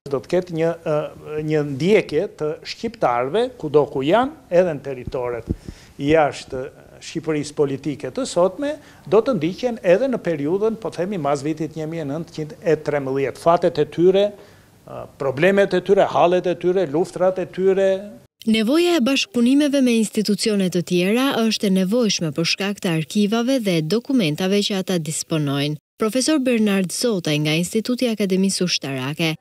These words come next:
Speaker 2: tregon rëndësinë e përfshirjes së historisë së ushtrisë shqiptare.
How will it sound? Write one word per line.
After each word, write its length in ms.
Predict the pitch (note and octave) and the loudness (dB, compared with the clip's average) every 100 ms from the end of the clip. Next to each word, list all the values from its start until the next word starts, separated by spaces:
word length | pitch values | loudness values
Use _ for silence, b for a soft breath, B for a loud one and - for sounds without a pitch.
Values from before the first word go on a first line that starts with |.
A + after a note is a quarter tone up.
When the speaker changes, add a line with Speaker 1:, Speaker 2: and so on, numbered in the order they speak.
| _ | _
Speaker 2:
tregon 380 | - F#3+ E3+ F3 | -4 -2 0 2
rëndësinë 640 | E3+ E3 D#3+ - G3+ B3 B3+ | 4 2 0 0 2 2 2
e 40 | |
përfshirjes 680 | G#3+ - - B3+ A3 E3+ - | -2 -2 -2 0 0 0 -2
së 80 | D3+ D3+ | -2 -2
historisë 540 | G#3+ - C#4 C#4 - | -2 0 2 2 2
së 80 | A3+ | 0
ushtrisë 460 | F#3 - D#3 D#3 - | 0 -2 -4 -2 -2
shqiptare. 600 | G3+ - C3+ D3 D3+ | -4 -4 -6 -2 0